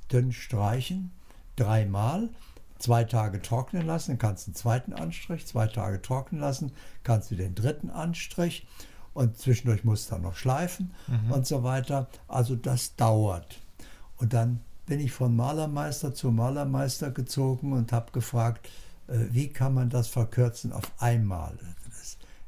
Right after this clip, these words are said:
Speaker 1: das geht nicht da. Wenn Sie dicker streichen,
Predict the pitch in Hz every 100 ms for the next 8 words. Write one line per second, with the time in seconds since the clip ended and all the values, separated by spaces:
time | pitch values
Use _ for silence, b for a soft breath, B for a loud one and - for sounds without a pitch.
0 | - 117 - - - - 180 - - 87
1 | - 104 B B B 123 110 104 165 180
2 | 190 143 - 127 151 170 185